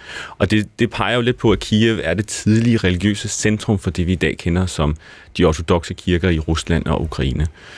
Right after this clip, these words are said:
Og der er en, der er en helt klar kulturkamp i dag, og den har gået igennem lang tid, om hvorvidt Kiev, øh, er en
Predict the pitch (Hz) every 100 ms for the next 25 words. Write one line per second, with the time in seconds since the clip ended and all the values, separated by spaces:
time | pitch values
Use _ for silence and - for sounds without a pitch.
0 | - - - 101 92 104 - 98 113 135
1 | - 113 - - 104 - 123 - 85 -
2 | 78 98 104 - 78 78 80 82 78 73
3 | 90 - - 90 - 90 85 82 80 92
4 | - - - - - - - - 90 95
5 | 87 - - 90 80 71 62 73 82 82